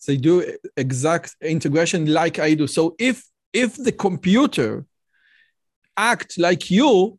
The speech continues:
it is not intelligent. But when you're doing it, you are intelligent. So it's not fair.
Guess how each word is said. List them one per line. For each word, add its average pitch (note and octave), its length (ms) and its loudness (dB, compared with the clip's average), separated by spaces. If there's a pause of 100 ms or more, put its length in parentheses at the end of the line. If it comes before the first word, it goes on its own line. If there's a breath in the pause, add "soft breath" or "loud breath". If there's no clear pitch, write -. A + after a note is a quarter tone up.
it D#3 180 0
is C#3 180 -4
not E3+ 280 0
intelligent. A#2 720 -4 (180)
But B2+ 220 -4
when D#3 200 2
you're A#3+ 300 4
doing E3 260 2
it, D#3 240 -2
you E3 140 2
are D#3+ 200 2
intelligent. B2+ 580 -2
So D#3 300 0 (480 loud breath)
it's - 220 -2
not A3+ 200 0
fair. C3 480 0